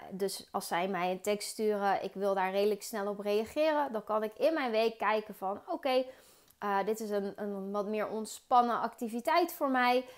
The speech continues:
Dus ik doe dat bijvoorbeeld op donderdagmiddag."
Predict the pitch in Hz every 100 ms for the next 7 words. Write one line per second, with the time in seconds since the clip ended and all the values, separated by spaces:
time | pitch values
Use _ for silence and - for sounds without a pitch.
0 | - - 190 254 254 - - 220 226 202
1 | 220 208 196 214 202 190 190 175 175 175
2 | 165 160 156 143 -